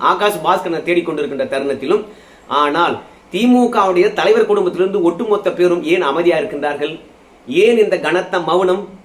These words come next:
அப்ப ரித்தீஷுக்கும் ஆகாஷ் பாஸ்கரனுக்கும் தொடர்பு இருக்கிறதா? அவங்க செஞ்ச தவறுக்கும் உதயநிதி ஸ்டாலினுக்கும் தொடர்பு இருக்குதா? சொல்லுங்கப்பா அப்படின்னு சமூக வலைதளத்துல கேள்வி கேட்டுக்கொண்டிருக்கின்றார்கள். இந்த ரித்தீஷும் ஆகாஷ் பாஸ்கரனும் எங்க போயிருக்கிறாங்க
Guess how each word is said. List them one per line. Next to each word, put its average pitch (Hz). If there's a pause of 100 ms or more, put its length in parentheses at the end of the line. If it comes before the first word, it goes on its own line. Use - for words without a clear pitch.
(360)
அப்ப 147
ரித்தீஷுக்கும் 175 (120)
ஆகாஷ் 170
பாஸ்கரனுக்கும் 165
தொடர்பு 190
இருக்கிறதா? 170 (420)
அவங்க 190
செஞ்ச 233
தவறுக்கும் 180
உதயநிதி 226
ஸ்டாலினுக்கும் 185
தொடர்பு 175
இருக்குதா? 151
சொல்லுங்கப்பா 185 (340)
அப்படின்னு 135
சமூக 196
வலைதளத்துல 156
கேள்வி 175
கேட்டுக்கொண்டிருக்கின்றார்கள். 147 (680)
இந்த 139
ரித்தீஷும் 175
ஆகாஷ் 185
பாஸ்கரனும் 143 (440)
எங்க 220
போயிருக்கிறாங்க 143